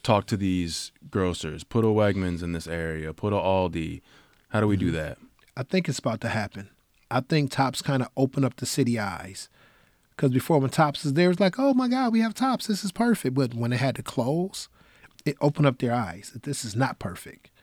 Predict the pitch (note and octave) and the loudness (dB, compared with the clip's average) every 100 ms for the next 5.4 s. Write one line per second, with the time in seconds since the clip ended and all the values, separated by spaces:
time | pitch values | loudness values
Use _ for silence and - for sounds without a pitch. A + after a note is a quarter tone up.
0 | _ _ _ _ B2 C3 C#3 C#3 B2 A#2 | _ _ _ _ 0 4 6 4 4 -4
1 | G#2+ G#2 F2+ A2 - _ _ _ _ _ | -4 -10 -12 -16 -20 _ _ _ _ _
2 | _ _ - A#2+ G#2+ G#2 C3 B2 B2+ B2 | _ _ -4 -4 -4 -8 -8 -6 -6 -4
3 | A#2+ - D#3+ D#3 A#2+ G#2+ G#2+ G#2+ - _ | -4 0 -2 0 -2 -4 -6 -10 -14 _
4 | _ _ _ _ _ _ _ _ _ - | _ _ _ _ _ _ _ _ _ -4
5 | B2 A#2 G2+ | -2 -2 -6